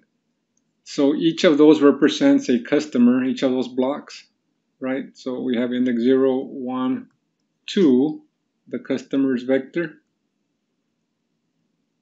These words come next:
But in there,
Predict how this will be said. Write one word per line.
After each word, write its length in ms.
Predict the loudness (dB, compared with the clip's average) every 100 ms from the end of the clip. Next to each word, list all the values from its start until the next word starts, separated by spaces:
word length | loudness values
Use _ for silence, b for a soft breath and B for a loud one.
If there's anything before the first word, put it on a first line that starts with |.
| _ _ _ _ _ _ _
But 440 | 0 4 4 0 _ _ _ 0
in 280 | 2 6
there, 600 | 8 10 10 8 4 -2